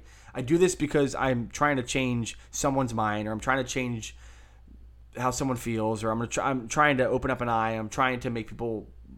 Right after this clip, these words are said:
feel something. That's all I'm trying to do. And if I've made you feel something over the past many years, I am really grateful for that. I really am.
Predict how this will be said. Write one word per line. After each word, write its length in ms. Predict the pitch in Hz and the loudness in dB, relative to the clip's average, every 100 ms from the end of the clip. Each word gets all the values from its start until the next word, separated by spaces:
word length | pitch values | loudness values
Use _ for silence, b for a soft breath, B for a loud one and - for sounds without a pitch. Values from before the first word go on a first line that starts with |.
| - - - | -20 -20 -20
feel 240 | - 135 120 | -4 -2 -2
something. 380 | 90 - - - - | -4 -8 -14 -16 -10
That's 160 | 120 | 2
all 100 | 175 | 4
I'm 100 | 196 | 6
trying 240 | 180 156 113 | 6 4 2
to 80 | |
do. 160 | 98 - - b b b b b b b b b b - 120 | -4 -6 -14 b b b b b b b b b b -10 -4
And 340 | 123 123 117 | -2 -2 -2
if 180 | 117 120 | -2 -2
I've 140 | 113 | 0
made 220 | 147 185 | 4 4
you 60 | 185 | 2
feel 200 | 170 156 | 2 2
something 340 | 147 135 135 | 2 0 0
over 140 | 127 123 | 0 0
the 80 | 117 | 0
past 340 | 127 117 - | 2 2 0
many 200 | 120 110 | -2 0
years, 360 | 104 101 104 - | 0 -2 -4 -4
I 220 | 101 101 | -2 0
am 420 | 101 95 104 98 - | 0 0 0 -2 -2
really 520 | 127 120 117 113 113 - | -2 0 0 0 -2 -6
grateful 320 | 101 - 104 | -10 -4 -2
for 160 | - 110 | -2 -4
that. 260 | 104 76 104 | -6 -4 -4
I 40 | |
really 360 | 110 113 117 107 | -2 -2 0 0
am. 360 | 101 95 95 | 0 -6 -10